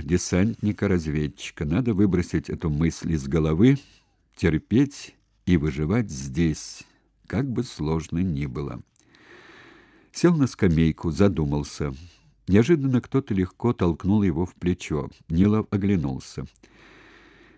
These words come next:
"Привет, дружище!" Напарник Николай Королёв протянул мускулистую руку. "Здравствуй", ответил Алексей. "Я волнуюсь,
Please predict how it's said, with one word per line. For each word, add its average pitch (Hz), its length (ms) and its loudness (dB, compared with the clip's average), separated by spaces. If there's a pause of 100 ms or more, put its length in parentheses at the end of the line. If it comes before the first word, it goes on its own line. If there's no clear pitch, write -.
(200)
"Привет, 185 320 8
дружище!" 87 720 4 (300)
Напарник 120 640 2
Николай 95 520 4
Королёв 90 520 2 (380)
протянул 95 600 0 (360)
мускулистую 87 760 -4
руку. 69 400 -8 (640)
"Здравствуй", 110 560 -2 (460)
ответил 87 500 2
Алексей. 85 520 0 (320)
"Я 90 200 2
волнуюсь, 117 720 0